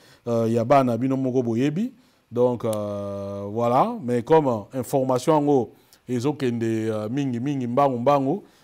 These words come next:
Donc, euh, ils sont ngeli pe, toya bongo, ko pesa bino,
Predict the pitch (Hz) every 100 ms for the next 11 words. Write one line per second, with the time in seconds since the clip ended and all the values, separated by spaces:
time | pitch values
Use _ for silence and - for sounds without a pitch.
0 | _ - 120 135 135 135 139 139 - 123
1 | - 127 131 143 143 147 147 160 - _
2 | _ - 139 143 139 143 - 117 135 139
3 | 135 143 143 - 123 117 143 131 120 131
4 | 135 139 139